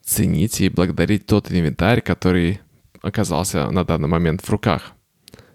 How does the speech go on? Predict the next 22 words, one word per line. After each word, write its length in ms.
И 80
тут 240
меня 240
могут 280
закидать 500
палками 580
адепты 400
скандинавской 580
ходьбы, 380
которые 800
скажут: 480
"Нет, 380
нет, 560
они 220
должны 280
быть 200
именно 220
такими, 720
а 160
не 100
какими 340
другими". 600